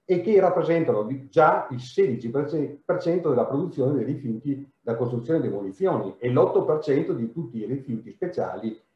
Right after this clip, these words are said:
non pericolosi. Quindi è un, ehm, un materiale, eh, molto importante anche dal punto di vista, eh, dell'economia circolare. Tanto è vero che è stato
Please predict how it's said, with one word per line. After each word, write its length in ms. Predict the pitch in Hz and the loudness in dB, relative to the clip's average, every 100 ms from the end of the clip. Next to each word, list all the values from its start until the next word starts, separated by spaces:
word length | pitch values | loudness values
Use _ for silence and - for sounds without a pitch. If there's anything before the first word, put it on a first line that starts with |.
| _ | _
non 320 | - 117 113 113 | -4 0 0 0
pericolosi. 720 | 107 - 110 98 95 92 95 | -2 -2 -2 -2 -4 -6 -8
Quindi 320 | 160 147 113 | -4 -2 -2
è 440 | 107 143 131 - - - - _ | -2 0 0 -2 -8 -20 -20 _
un, 340 | 180 170 165 131 | -4 0 2 2
ehm, 1600 | 117 107 98 98 - - 104 104 101 101 98 98 98 95 92 - | 0 -2 -4 -8 -14 -8 -4 -4 -6 -8 -8 -8 -8 -8 -10 -4
un 160 | 196 | -2
materiale, 1040 | 147 120 131 135 104 135 135 135 - - _ - | 0 0 2 2 4 2 2 0 -2 -10 _ -10
eh, 180 | 107 113 | -8 0
molto 300 | 139 147 143 | 2 2 2
importante 560 | 135 170 117 110 113 | 2 0 0 -2 -2
anche 160 | 104 - | -4 -4
dal 140 | 101 | -6
punto 240 | - 123 127 | -6 -4 -4
di 80 | |
vista, 540 | 135 95 - 104 - - _ - | -6 -8 -8 -8 -8 -10 _ -12
eh, 120 | 95 | -10
dell'economia 540 | 95 107 113 104 107 | -6 -6 -4 -4 -4
circolare. 640 | 95 104 - 104 92 85 85 | -4 -6 -4 -2 -2 -2 -2
Tanto 260 | 113 113 180 | -2 0 2
è 40 | |
vero 340 | 143 120 160 - | 4 4 4 2
che 120 | 104 | 0
è 20 | |
stato 680 | - 113 110 117 101 - _ | 0 -2 -2 -2 -4 -4 _